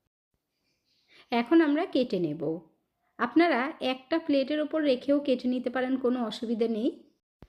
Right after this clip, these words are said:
এখানে আমি দুটোকেই একসাথে রেখে কেটে নিচ্ছি।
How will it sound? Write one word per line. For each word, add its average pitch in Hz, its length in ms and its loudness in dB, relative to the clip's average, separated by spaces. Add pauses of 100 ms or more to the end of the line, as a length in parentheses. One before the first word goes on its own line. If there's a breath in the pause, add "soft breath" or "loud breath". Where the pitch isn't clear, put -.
(720 soft breath)
এখানে 330 300 6
আমি 359 140 6
দুটোকেই 311 680 0
একসাথে 262 460 -2
রেখে 208 300 0
কেটে 170 280 -4
নিচ্ছি। 165 720 -2